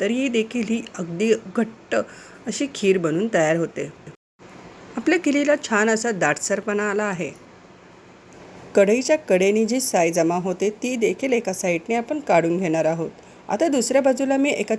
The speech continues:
छोट्या पॅनमध्ये दोन चमचे तूप गरम करून घेणार आहे.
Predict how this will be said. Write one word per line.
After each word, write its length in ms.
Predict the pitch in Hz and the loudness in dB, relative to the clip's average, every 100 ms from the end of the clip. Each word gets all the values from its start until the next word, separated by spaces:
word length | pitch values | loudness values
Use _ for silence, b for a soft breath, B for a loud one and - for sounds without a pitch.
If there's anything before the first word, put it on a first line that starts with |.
| 220 | -4
छोट्या 260 | 214 226 220 | -2 0 0
पॅनमध्ये 600 | - 165 196 226 202 165 | 0 0 2 0 0 -2
दोन 260 | 165 196 | 0 -2
चमचे 360 | 208 202 190 269 | -2 -4 -4 -8
तूप 340 | - 208 180 | -2 -2 0
गरम 280 | 165 165 170 | 2 2 0
करून 300 | 175 170 185 | -2 -2 -2
घेणार 300 | 180 165 165 | -2 -2 0
आहे. 180 | 156 | -2